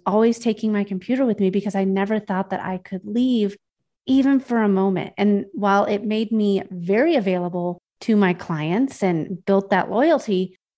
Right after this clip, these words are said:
I wasn't really ever able to escape and relax and recharge. And that is so important.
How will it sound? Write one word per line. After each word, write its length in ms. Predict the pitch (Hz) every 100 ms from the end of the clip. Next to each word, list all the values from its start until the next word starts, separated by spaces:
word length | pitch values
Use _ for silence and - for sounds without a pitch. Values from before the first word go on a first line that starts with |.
| -
I 100 | 254
wasn't 400 | 302 320 359 233
really 280 | 254 277 -
ever 260 | 226 254 -
able 240 | 220 220 220
to 220 | - 214
escape 680 | 202 - - 254 - - -
and 240 | 226 214 202
relax 600 | 196 185 285 262 - -
and 140 | 196
recharge. 640 | 196 196 - 277 302 185
And 140 | 202 208
that 160 | 262
is 200 | 254 240
so 320 | - - 262 330
important. 800 | 190 - - - - - -